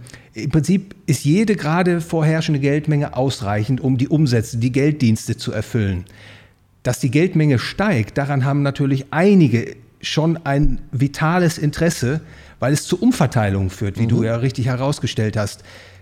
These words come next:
Speaker 1: Äh, insbesondere natürlich der Staat, der, der Bankapparat und alle, die relativ nahe an der elektronischen Notenpresse sich heute,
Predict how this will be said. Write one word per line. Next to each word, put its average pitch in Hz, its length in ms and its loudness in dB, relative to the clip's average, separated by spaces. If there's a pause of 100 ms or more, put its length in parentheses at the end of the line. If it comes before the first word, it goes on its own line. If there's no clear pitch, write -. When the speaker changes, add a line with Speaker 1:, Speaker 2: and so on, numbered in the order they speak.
(220)
Speaker 1:
Äh, 117 180 0
insbesondere 151 440 2
natürlich 160 180 2
der 180 120 0
Staat, 160 560 -2 (340)
der, 98 120 -10 (200)
der 98 60 -8
Bankapparat 156 880 0
und 127 140 0
alle, 147 200 4
die 127 140 2
relativ 143 400 2
nahe 139 340 2
an 139 140 2
der 123 240 0
elektronischen 135 540 0
Notenpresse 123 560 -2
sich 110 180 -4
heute, 117 360 -2